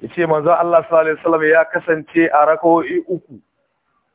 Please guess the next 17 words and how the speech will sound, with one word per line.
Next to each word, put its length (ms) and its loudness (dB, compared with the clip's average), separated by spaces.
na 160 0
wutiri 540 -2
yana 300 2
karanta 540 -2
sabbi 680 -6
isma 380 -2
rabbikal 720 -2
a'la 760 4
da 180 -2
qul 260 0
ya 260 4
ayyuhal 480 0
kafirun 840 2
da 80 0
qul 200 -4
huwallahu 600 0
ahad. 280 -12